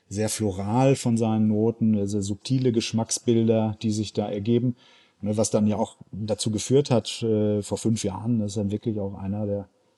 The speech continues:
der japanischen Whiskys dann zum, zum besten Whisky der Welt gewählt worden ist. Ja, das war ja so der große Durchbruch zweitausendfünfzehn. Ähm, und bei den Shochus ist das genau das Gleiche. Es ist immer sehr mild, äh, auch vom Alkoholgehalt her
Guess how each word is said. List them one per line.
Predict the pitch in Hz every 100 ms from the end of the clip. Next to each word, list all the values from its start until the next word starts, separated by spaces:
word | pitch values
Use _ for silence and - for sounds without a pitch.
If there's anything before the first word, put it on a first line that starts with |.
| -
der |
japanischen | 101 95 107 - 101
Whiskys | 110 - 110
dann | 110
zum, | 98 107
zum | - 117
besten | 107 120 - 110
Whisky | 117 -
der | 127 127
Welt | 156 175
gewählt | - 90 92 90 92
worden | 85 90 98
ist. | 123 180 -
Ja, | 98 131
das | 107
war | 104 107
ja | 101
so | 104
der | 95
große | 95 101 -
Durchbruch | 92 107 - 147 151 -
zweitausendfünfzehn. | 120 117 117 104 - 107 123 - 160 170 _ _ _ _ _ _ 123
Ähm, | 120 123 - 101
und | 117
bei | 117
den | 117 110
Shochus | 113 135 147 127
ist | 117
das | 127 -
genau | 107 107
das | 113 -
Gleiche. | 87 120 156 139
Es | 110
ist | 135
immer | 151 127
sehr | 113
mild, | 110 104 117 127 -
äh, | 110 107 107 110
auch | 107 123
vom | 127 107
Alkoholgehalt | 107 123 120 113 147 139 104 113 117 -
her | 117 117